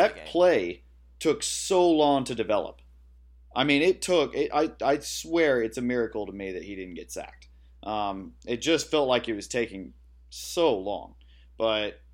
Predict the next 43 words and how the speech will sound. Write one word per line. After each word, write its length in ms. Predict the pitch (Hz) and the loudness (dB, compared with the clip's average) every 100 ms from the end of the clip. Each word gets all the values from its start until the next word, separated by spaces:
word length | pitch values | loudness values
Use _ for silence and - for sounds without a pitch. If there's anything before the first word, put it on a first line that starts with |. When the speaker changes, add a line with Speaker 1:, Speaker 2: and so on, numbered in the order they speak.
| - | -20
Speaker 1:
you 140 | - 127 | -8 -6
know, 180 | 107 95 - | -4 -6 -8
I, 180 | 73 - - - - - - | -12 -12 -16 -20 -20 -12 0
I 100 | 143 | 2
don't 140 | 131 | 2
know, 160 | 98 87 | -4 -8
Brick. 280 | 95 92 | -10 -10
It's, 340 | 101 107 - - - - - - | -10 -12 -14 -18 -20 -20 -20 -10
you 120 | 143 | -4
and 80 | 160 | 2
I 100 | 147 | 4
have 140 | 135 | 4
talked 200 | - 131 127 | 2 -4 -2
about 140 | 120 | -4
it. 60 | 117 | -2
We 100 | 120 | -4
beat 200 | 123 123 | -6 -8
the 60 | |
dead 200 | 113 117 110 | -2 -2 -2
horse. 340 | 113 120 113 | -4 -4 -4
Let's 140 | 113 - | -8 -8
just 160 | 113 | -10
call 160 | - 117 | -4 -2
it 60 | 110 | -2
what 120 | 110 | -4
it 60 | |
was. 300 | 110 117 85 | -4 -4 -6
The 80 | - | -12
play 260 | 90 104 101 | -16 -10 -10
calling 360 | 104 107 110 107 | -8 -8 -6 -10
was 120 | 101 | -12
bad. 320 | 98 131 - - - - - - - - - - - - - - - - | -10 -12 -14 -20 -20 -20 -20 -20 -20 -20 -20 -20 -20 -20 -20 -20 -20 -10
Speaker 2:
And 100 | 160 | -4
it 60 | 160 | 0
got, 240 | 190 202 - - - - - - | 6 4 4 -18 -20 -20 -20 -14
so 320 | - 180 170 | -2 -2 0
it 80 | 175 | -2
was, 300 | 180 156 - | -4 -6 -6
and 180 | 180 160 | -6 -4
we, 180 | 175 165 - - - - - - - | -6 -8 -12 -20 -20 -20 -20 -20 -6
after 260 | 185 247 240 | 0 0 0
the 80 | 190 | -6
fir-, 260 | - 196 | -6 -8